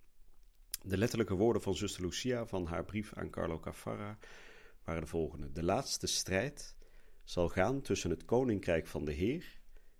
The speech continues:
en het koninkrijk van Satan. En die zal gaan over het huwelijk en het gezin." "Maar wees niet bang," zei ze erbij.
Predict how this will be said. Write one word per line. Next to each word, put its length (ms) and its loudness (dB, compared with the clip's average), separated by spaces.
en 100 4
het 120 2
koninkrijk 460 4
van 180 -2
Satan. 600 -2
En 60 -2
die 100 4
zal 160 4
gaan 380 4
over 280 4
het 140 -2
huwelijk 680 0
en 100 0
het 120 0
gezin." 440 -2
"Maar 360 8
wees 220 10
niet 200 4
bang," 400 6
zei 220 4
ze 100 2
erbij. 460 4